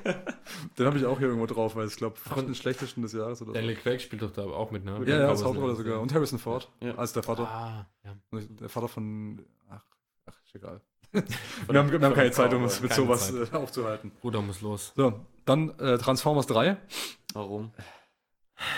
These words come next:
Speaker 2: Warum? Wegen den ganzen Produktplatzierungen.
Speaker 1: Ich muss sagen, ich war eigentlich immer ein Fan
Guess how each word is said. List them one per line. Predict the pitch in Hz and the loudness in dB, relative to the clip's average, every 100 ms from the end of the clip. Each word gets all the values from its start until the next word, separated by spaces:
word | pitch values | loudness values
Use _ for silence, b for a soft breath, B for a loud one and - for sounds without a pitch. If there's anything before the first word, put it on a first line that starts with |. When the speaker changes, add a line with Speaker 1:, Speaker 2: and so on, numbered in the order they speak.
| B B B B B B | B B B B B B
Speaker 2:
Warum? | 110 95 92 92 - _ _ _ _ - B B B B B B _ _ | -8 -4 -6 -6 -12 _ _ _ _ -14 B B B B B B _ _
Wegen | 110 | -6
den | 110 | -4
ganzen | 110 104 110 | -4 -4 -6
Produktplatzierungen. | - 107 110 - 110 - 113 113 110 110 110 _ _ _ _ _ | -6 -6 -6 -4 -6 -6 -8 -6 -8 -8 -12 _ _ _ _ _
Speaker 1:
Ich | 190 170 - - - | -4 -2 -4 -10 -4
muss | 135 135 - | -2 -2 0
sagen, | 104 98 95 98 - _ _ _ _ _ _ _ _ _ _ - - | 0 0 -4 -10 -16 _ _ _ _ _ _ _ _ _ _ -20 -18
ich | 110 - | -12 -2
war | 117 127 | 0 0
eigentlich | 120 123 123 120 120 - - _ - | -2 -2 0 0 0 -2 -18 _ -4
immer | 135 131 131 127 131 | 0 0 0 -6 -8
ein | 110 | -8
Fan | 107 - 117 170 220 | -6 -2 0 0 -4